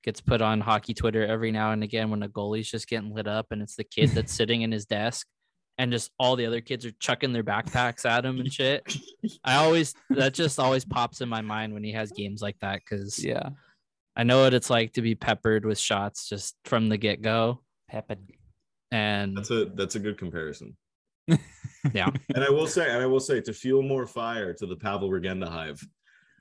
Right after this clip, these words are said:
Speaker 3: as, uh, Jake and Felix both pointed out on,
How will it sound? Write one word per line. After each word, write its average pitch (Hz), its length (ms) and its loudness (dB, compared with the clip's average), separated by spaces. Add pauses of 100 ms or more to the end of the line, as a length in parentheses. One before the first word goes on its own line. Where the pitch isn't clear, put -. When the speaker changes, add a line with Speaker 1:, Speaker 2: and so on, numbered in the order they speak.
Speaker 3:
as, 104 300 0
uh, 98 340 -2
Jake 107 320 0
and 107 100 -6
Felix 104 400 -4
both 92 200 -8 (100)
pointed 87 300 -6
out 87 340 -4
on, 82 300 -10